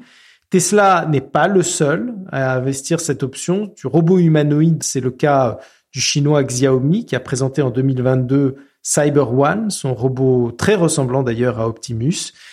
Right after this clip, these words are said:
Il s'apparente à un robot d'environ un mètre soixante-quinze pour cinquante kilos et il est capable de marcher, mais aussi d'actionner ses bras.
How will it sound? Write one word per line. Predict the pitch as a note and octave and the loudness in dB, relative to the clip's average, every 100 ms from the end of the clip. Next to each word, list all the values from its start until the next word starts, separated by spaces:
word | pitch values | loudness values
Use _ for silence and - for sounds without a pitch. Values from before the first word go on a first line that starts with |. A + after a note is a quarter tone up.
| - - D#3 | -20 -10 -4
Il | - | -2
s'apparente | E3 E3 D3+ D#3+ D#3+ | 0 0 2 2 2
à | B2 A2+ | 0 0
un | |
robot | G#2+ A2 C3 C3 C3 B2 A2+ | -4 -2 -2 2 2 2 0
d'environ | C#3 A#2+ B2 A2+ | -2 0 -2 0
un | C#3+ | 0
mètre | G#3 - | 0 -2
soixante-quinze | D#3+ D#3 C3+ C3+ C3+ F#3 G#3 - _ - | -2 -2 -2 0 2 2 0 -8 _ -16
pour | - | -6
cinquante | - F3 F3 E3 | 0 0 2 0
kilos | - B2 C3+ A3+ | -2 -2 0 2
et | F3+ | 2
il | D#3+ | 0
est | |
capable | E3 E3+ F#3 A3 A3 - _ _ - | 2 0 2 0 -2 -8 _ _ -4
de | D3+ | 2
marcher, | E3 E3+ - - E3 G#3 | 4 4 0 -2 0 0
mais | A3+ G#3 | 2 2
aussi | G#3+ - A#3+ | 2 0 0
d'actionner | G#3+ A3 - F#3 G#3+ | 0 0 0 0 0
ses | A3+ F3 | 0 -2
bras. | C3 B2 - _ | 0 -4 -4 _